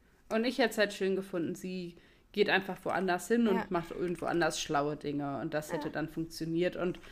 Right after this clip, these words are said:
Speaker 1: dann hätte man sogar noch innerhalb dieser Butterfly-Erzählung sogar noch sagen können,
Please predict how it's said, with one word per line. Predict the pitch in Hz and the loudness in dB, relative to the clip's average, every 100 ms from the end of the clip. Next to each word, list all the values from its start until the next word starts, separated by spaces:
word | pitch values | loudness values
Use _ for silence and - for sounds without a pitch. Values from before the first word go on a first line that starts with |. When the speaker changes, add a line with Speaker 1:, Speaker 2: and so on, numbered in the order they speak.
| - - | -20 2
Speaker 1:
dann | 185 190 | 6 8
hätte | 202 202 202 | 6 2 2
man | 175 175 | 2 2
sogar | 190 247 247 | 0 2 4
noch | 208 196 | 4 0
innerhalb | - 208 196 190 | 0 0 0 -2
dieser | 190 175 | -2 0
Butterfly-Erzählung | 202 262 233 202 202 202 - - _ _ _ - - 196 - 202 202 | 0 0 -2 2 2 0 -10 -20 _ _ _ -6 -4 -4 -4 -2 -2
sogar | 202 190 | 0 0
noch | 180 180 | 0 0
sagen | 180 190 | 0 0
können, | 190 | -4